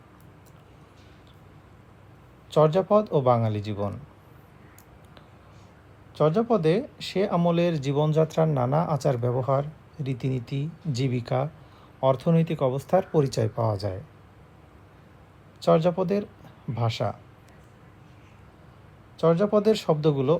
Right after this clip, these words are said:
অপরিচিত। শব্দ ব্যবহারের রীতি বর্তমানের রীতি থেকে ভিন্ন। তাই এর কবিতাগুলো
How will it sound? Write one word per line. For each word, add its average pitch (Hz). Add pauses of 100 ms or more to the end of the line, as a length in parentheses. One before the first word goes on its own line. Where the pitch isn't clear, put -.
অপরিচিত। 123 (400)
শব্দ 151
ব্যবহারের 170
রীতি 185 (140)
বর্তমানের 131
রীতি 123
থেকে 170 (440)
ভিন্ন। 139 (600)
তাই 135 (120)
এর 170
কবিতাগুলো 175